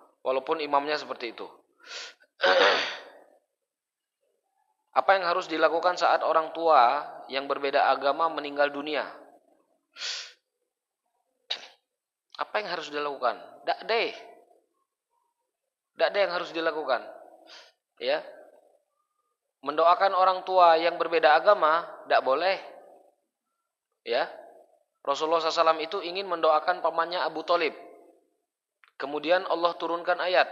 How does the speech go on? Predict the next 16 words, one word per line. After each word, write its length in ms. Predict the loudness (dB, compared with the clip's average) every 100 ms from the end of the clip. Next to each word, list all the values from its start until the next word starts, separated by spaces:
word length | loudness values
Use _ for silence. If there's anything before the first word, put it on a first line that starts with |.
| -4 -18 -20 -20 -20 _ _ _ _
"Kalau 240 | 0 2 2
kamu 400 | -2 -2 -4 -6 -8
istighfar 720 | -8 -8 -8 2 4 4 2 -2
bagi 200 | -2 -4
mereka 320 | -2 0 0
tujuh 320 | -2 -10 -12
puluh 240 | -8 -6 -2
kali, 440 | -2 -2 -6 -8 -6
maka 240 | -2 0
Allah 240 | 0 -2
tidak 320 | -2 0 0 0
akan 160 | -4
mengampuninya." 640 | -4 -4 -4 -6 -2 -2 -4 -12 -20 -20 _ _ _ _ _ _ -6
Ayat 240 | -4 -4
itu 80 | -6
dia. 160 | -8